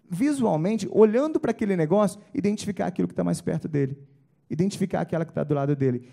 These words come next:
E possivelmente sugerindo uma rota pra ele chegar lá mais rápido. É disso que a gente tá falando de democratizar,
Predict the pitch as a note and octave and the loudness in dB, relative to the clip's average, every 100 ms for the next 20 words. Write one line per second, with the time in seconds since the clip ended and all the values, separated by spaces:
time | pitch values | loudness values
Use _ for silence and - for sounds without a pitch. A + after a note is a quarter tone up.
0 | - F3 - C4+ B3 G3+ F#3+ G#3 A#3 - | -8 -6 0 0 0 2 2 2 -4 0
1 | G#3 G3+ G#3+ A3+ B3 A3+ F3 G#3 - C#3+ | 4 4 2 0 0 0 2 2 0 -4
2 | A#2 - _ - E3 F3+ G3 E3+ E3 D3+ | -4 -8 _ -4 -2 -2 -2 0 0 0
3 | C#3+ D3+ - - D#3 C#3+ B2+ A#2 G#2+ - | -2 -6 -8 -2 0 0 -2 -4 -6 -8
4 | - _ _ _ _ _ _ _ - F#3+ | -12 _ _ _ _ _ _ _ -4 -2
5 | B3 - F#3+ F#3+ - - - D3+ D3+ D3 | -2 -2 -4 -4 -6 -6 -4 -4 -6 -6
6 | D3 D3 C#3 - D#3 C3 G#2+ | -4 -4 -8 -6 -2 -2 -4